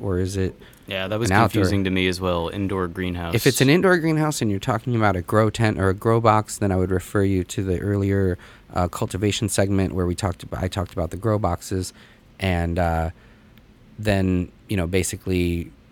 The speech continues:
Speaker 1: try to decide what's best for you if you're doing something inside. Uh, but taking advantage of the sunlight is something I always recommend, and you can grow plants in the Northeast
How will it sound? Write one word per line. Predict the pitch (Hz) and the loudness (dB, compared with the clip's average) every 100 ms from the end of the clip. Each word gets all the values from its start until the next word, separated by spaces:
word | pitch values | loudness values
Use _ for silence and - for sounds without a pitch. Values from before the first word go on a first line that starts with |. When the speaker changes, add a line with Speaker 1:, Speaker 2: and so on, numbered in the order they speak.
| - - - | -20 -20 -6
Speaker 1:
try | - 95 | 2 2
to | |
decide | 85 80 92 85 | 2 0 0 2
what's | 87 - | 0 -4
best | - 85 - | -4 -4 -4
for | - | -4
you | 85 90 101 90 | -2 2 2 2
if | 87 90 - | 0 -6 -6
you're | 82 | -6
doing | 90 85 | -4 -4
something | - 90 82 82 | -4 -8 -8 -10
inside. | - 90 85 - 90 85 76 - - - - - | -6 -6 -4 -2 0 0 -4 -10 -20 -20 -18 -6
Uh, | 85 78 73 - - - | -4 -4 -6 -12 -20 -10
but | 104 90 - - | 0 0 -2 -10
taking | - 117 117 | -6 -2 -2
advantage | 107 110 110 104 | 0 0 0 -2
of | 104 - - | -4 -8 -10
the | 101 | -8
sunlight | - 107 113 107 | -2 0 2 0
is | 95 | 0
something | - 95 92 92 | -2 -2 -2 -2
I | 85 | 0
always | 90 92 90 | 0 -2 -2
recommend, | 87 92 110 120 107 104 | -4 0 0 2 0 -2
and | 85 90 87 85 | -4 -4 -4 -4
you | 92 | -6
can | 98 101 101 95 | -6 -2 -2 -2
grow | 98 104 | -2 -2
plants | - 104 113 - | -2 -2 -2 -2
in | 92 | -4
the | 95 | -2
Northeast | 95 90 113 98 | -4 -4 -6 -6